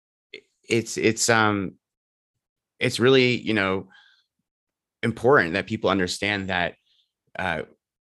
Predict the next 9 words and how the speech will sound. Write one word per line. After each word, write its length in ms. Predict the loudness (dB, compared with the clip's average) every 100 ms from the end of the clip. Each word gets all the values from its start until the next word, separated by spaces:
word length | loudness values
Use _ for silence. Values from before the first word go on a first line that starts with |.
| _
when 180 | -4 -2
you, 120 | -2
when 200 | 0 -2
all 320 | 2 2 4
of 80 | 4
the 80 | 0
financial, 720 | -2 -18 -6 -2 -2 -4 -4
when 200 | -2 0
ev-, 240 | 0 -4